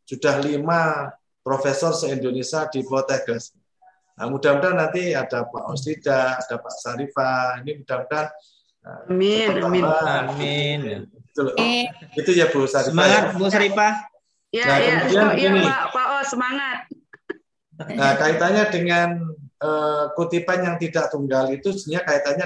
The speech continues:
Speaker 1: dengan parafrase saja. Kaitannya
Speaker 2: Hmm.
Speaker 1: dengan novelty nanti ketika,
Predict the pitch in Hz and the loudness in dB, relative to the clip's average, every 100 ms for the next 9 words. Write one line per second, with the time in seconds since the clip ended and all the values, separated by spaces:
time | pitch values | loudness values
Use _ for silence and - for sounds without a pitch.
0 | 180 143 139 143 143 139 139 - 143 165 | -6 -6 -4 0 0 0 -2 -2 -6 -6
1 | 170 127 123 - _ _ _ - 135 143 | -6 -6 -6 -10 _ _ _ -4 0 2
2 | 156 160 156 143 151 156 156 147 196 165 | 2 2 0 0 0 0 0 0 0 0
3 | 151 202 208 190 160 160 151 151 | -2 -4 -4 -6 -6 -2 -2 -2